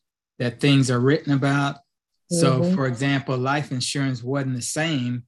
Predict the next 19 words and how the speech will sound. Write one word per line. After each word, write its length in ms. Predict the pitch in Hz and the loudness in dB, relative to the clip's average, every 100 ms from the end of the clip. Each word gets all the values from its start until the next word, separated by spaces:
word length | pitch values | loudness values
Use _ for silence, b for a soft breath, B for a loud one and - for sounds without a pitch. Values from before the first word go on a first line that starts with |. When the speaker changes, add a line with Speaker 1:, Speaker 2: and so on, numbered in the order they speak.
| - | -12
Speaker 1:
then 460 | 113 151 156 131 | -4 -2 0 0
as 220 | 123 123 127 | -2 -4 -6
it 60 | |
is 280 | 127 127 113 | -4 -4 -4
now. 440 | 127 143 123 117 - _ _ _ | -4 -2 -4 -8 -14 _ _ _
Just 240 | - 135 143 | -6 -4 0
Speaker 2:
Right. 300 | 139 139 - _ | 0 0 -4 _
Speaker 1:
like, 100 | 131 | -6
um, 320 | 123 120 117 - - - | -4 -4 -8 -12 -20 -12
there 180 | 139 135 | -2 0
are 80 | 131 | 2
writings 480 | 131 139 139 135 123 | 4 4 2 0 -2
against, 460 | 131 139 135 123 - _ _ _ _ _ | -4 -2 -4 -4 -10 _ _ _ _ _
uh, 160 | 127 123 | -4 -2
how 200 | 123 135 | 0 -2
terrible 500 | 127 151 139 123 120 | -2 -2 -2 -2 -6
bowling 560 | 127 131 156 185 139 127 | -6 -2 0 0 0 -2
alleys 420 | 120 120 120 110 | -4 -6 -8 -6
are. 400 | 117 120 131 | -6 -4 -6